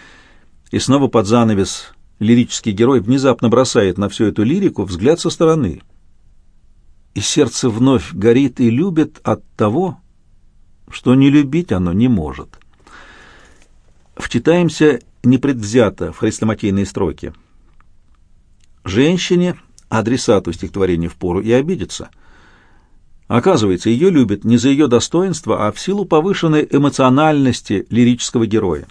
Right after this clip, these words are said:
его влюбчивости, попросту говоря. В восьми строках очень пушкинское сочетание любовного морока и трезвости почти базаровской,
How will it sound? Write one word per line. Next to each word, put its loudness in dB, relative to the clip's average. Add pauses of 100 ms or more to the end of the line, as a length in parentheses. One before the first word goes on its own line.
его 2
влюбчивости, -4 (120)
попросту -6
говоря. -6 (1600)
В -8
восьми 2
строках 0
очень -2
пушкинское -4
сочетание -2
любовного 0
морока 0
и 4
трезвости -2
почти -2
базаровской, -2